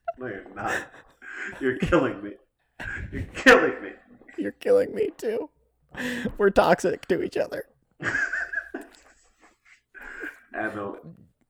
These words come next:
Speaker 2: Jeff, I mean, I'm thinking about getting an annual pass to Universal, so we could.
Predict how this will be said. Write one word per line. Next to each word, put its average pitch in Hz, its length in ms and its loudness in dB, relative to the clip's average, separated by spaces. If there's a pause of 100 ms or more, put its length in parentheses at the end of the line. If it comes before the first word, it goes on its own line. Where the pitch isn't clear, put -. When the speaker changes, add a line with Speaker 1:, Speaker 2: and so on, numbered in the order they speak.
(120)
Speaker 2:
Jeff, 170 460 2 (540)
I 131 80 2
mean, 127 360 2 (140)
I'm 135 160 4
thinking 180 280 2
about 156 240 4
getting 156 220 2
an 147 80 0
annual 147 260 0
pass 151 260 0
to - 100 -2
Universal, 127 640 -2
so - 140 -8
we 110 260 -6
could. 143 260 -6